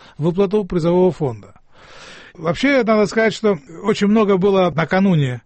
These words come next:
и сейчас ещё как продолжаются отголоски этих сомнений.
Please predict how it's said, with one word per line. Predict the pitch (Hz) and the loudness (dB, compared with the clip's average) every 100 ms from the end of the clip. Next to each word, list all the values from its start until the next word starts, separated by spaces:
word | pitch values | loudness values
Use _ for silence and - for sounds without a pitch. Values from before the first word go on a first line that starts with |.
| - | -6
и | 180 | -4
сейчас | 180 151 240 254 | -2 0 0 0
ещё | 208 - 175 | -2 -2 0
как | 151 131 | 0 0
продолжаются | 170 170 165 180 131 | 0 2 2 0 0
отголоски | 147 143 175 143 - | -2 0 0 0 -2
этих | 139 135 - 147 - | -6 -6 -12 -16 -8
сомнений. | 170 160 175 247 240 214 | -4 -2 0 0 0 -2